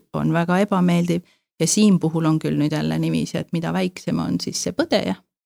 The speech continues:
seda ohtlikum ta on puhtalt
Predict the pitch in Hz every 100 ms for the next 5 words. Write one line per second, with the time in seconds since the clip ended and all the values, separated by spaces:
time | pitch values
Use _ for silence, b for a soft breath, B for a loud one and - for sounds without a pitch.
0 | _ _ _ 175 175 165 160 160 160 -
1 | 160 - 156 165 156 156 135 - _ _
2 | 185 - - 156